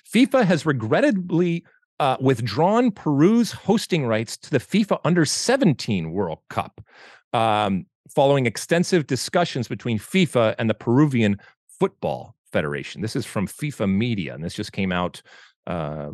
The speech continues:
you know, well, relatively, you know, a couple, I don't know, a couple hours ago or something like that. So not good, not good, not good. But listen, it's better to do it now and pull the plug and get it to a place that can, that can host it correctly than to, to go down that road, uh,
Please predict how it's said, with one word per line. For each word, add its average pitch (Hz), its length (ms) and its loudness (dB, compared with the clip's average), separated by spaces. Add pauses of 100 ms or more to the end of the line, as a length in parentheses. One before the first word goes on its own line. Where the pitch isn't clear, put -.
(120)
you 151 80 -8
know, 85 200 -12
well, 65 240 -8
relatively, 95 560 -6 (1160)
you 73 60 -16
know, 98 160 -14
a - 80 -18
couple, 92 240 -8
I - 40 -10
don't 87 100 -6
know, 73 140 -12
a - 20 -20
couple 90 180 -6
hours 90 260 0
ago 71 160 -8
or 65 80 -10
something - 300 -16
like 62 180 -18
that. - 180 -14
So 113 320 0 (880)
not 156 160 -2
good, 196 260 4 (140)
not 147 260 -2
good, 190 260 4
not 170 220 -2
good. 202 180 4
But 143 160 0
listen, 208 440 0
it's 123 100 -6
better 208 260 2
to 196 80 4
do 185 200 6
it 156 100 2
now 139 480 0
and 120 140 -4
pull 170 140 4
the 147 80 2
plug 147 340 2
and 113 100 0
get 147 140 2
it - 80 -8
to 139 100 0
a 123 60 2
place 143 320 0
that 127 100 -4
can, 110 380 -4
that 120 140 -2
can 104 100 0
host 160 340 2
it 101 180 -6
correctly 127 460 0
than 95 300 0
to, 95 260 2
to - 100 -6
go 104 140 2
down 101 240 2
that 98 140 2
road, 98 360 2
uh, 90 220 2